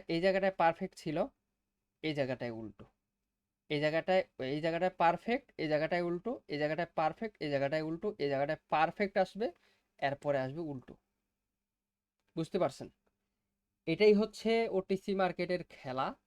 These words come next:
এবং এটাই হচ্ছে ওটিসি মার্কেটের নিয়ম, যে আমাদের কেন লস যায়, কিসের জন্য লস যায় এবং কেন লস যাবে। যখন আপনি মার্কেটের অ্যালগরিদমটা ধরতে পারবেন, তখন অটোমেটিক্যালি ধরতে পারবেন, বুঝতে পারবেন, শিখতে পারবেন।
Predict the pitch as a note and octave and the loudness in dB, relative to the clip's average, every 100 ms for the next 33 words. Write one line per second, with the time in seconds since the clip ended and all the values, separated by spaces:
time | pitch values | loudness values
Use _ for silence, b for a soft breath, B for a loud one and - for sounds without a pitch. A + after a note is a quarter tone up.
0 | _ _ _ - D3+ E3 E3+ F3+ F3 F3+ | _ _ _ -6 -2 -2 -2 -4 -4 -6
1 | F3+ E3 - D#3 D#3+ D3+ C#3+ D3 C#3 C#3+ | -8 -8 -10 -10 -6 -6 -6 -8 -6 -2
2 | D#3+ B2 G#2 _ _ b b b b _ | 0 0 -4 _ _ b b b b _
3 | - D#3 D3 E3+ F3+ - F3+ F#3 F3 F3 | -4 0 0 0 -2 0 0 0 0 -2
4 | - A3 F#3 C#4 - _ - E3 F3+ D#3 | -2 0 0 -2 -10 _ -16 -6 -6 -4
5 | E3 E3 D#3 D#3 C3 D3 E3 C4+ - _ | -4 -4 -2 -4 -4 -2 -2 -4 -12 _
6 | _ - D#3 C#3+ D#3+ D#3+ D3+ D3+ - D3 | _ -8 -8 -6 -4 -4 -2 -4 -6 -4
7 | B2+ D3+ C#4+ _ _ _ - D#3+ F3+ E3+ | -4 -4 -8 _ _ _ -10 -4 0 -2
8 | F3 E3 D#3 E3 D#3+ D#3 C3+ C3+ D3 D3+ | -2 -6 -6 -6 -6 -4 -2 -4 -4 -6
9 | D3+ C#3 D3+ - D#3+ D3+ F3+ C4 - _ | -6 -8 -8 -6 -2 0 -2 -4 -10 _
10 | _ _ C#3+ D#3 D3+ - C#3+ C#3 D#3 D#3 | _ _ -10 -6 -8 -4 -6 -4 -6 -6
11 | D#3 D#3 E3+ D3+ D3 D3 D3+ D3 D3+ D#3 | -8 -8 -8 -6 -10 -8 -4 -4 -4 -8
12 | D3 C#3+ D3 C#3 C#3+ C#3+ F3+ - A#2+ G2+ | -10 -8 -6 -4 -6 -6 -8 -6 -8 -8